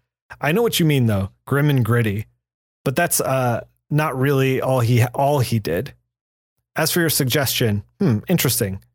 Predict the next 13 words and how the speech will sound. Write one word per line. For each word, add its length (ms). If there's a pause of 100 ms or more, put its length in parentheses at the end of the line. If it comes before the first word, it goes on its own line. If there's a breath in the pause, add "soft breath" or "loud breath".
(300)
They've 140
already 180
put 200
out 160
a 40
book 400
that 160
had, 300
uh, 260
forty-nine 800
or 220
sixty 420
percent 460